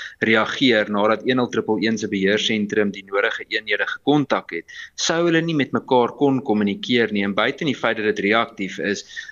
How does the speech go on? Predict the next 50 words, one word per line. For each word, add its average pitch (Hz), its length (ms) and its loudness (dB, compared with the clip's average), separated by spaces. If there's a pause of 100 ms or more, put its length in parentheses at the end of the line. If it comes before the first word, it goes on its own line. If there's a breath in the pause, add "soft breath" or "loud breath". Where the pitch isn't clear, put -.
(100)
ehm, 104 520 0
jy 110 140 0
weet, 107 500 -2
maak 110 380 0
dit 131 80 -4
dit 123 160 -2
verskriklik 160 560 0
moeilik 107 380 0
om 139 180 0
dan 120 120 2
nou 107 160 0
opvolgoperasies 101 1040 -2
te 101 140 -4
doen. 101 220 0
Gisteraand 156 600 0 (300 loud breath)
is 123 140 0
daar 131 180 4
vreeslik 143 480 0
gepatrolleer 107 760 0
deur 104 100 0
die 101 120 -2
polisie 101 640 -2
uit - 260 -6
vrese 117 400 0
dat 95 220 -2
Phagat - 360 -2
sou, 87 340 0
sou 98 400 0
optree 110 460 0
of 98 140 -2
intree. 117 520 2 (400 loud breath)
Ek 104 120 -2
sien 127 120 0
daar 113 100 2
was 101 180 -2
'n 104 140 -12
kar 127 280 0
wat 113 180 -4
aan 107 60 -2
die 107 80 0
brand 104 340 2
gesteek 110 500 -2
is. 101 140 0
Wie 98 100 -6
se 117 160 -4
dit 104 180 -4
is, 98 180 -6
weet 98 240 0
ek 107 180 -2
nie. 107 200 -2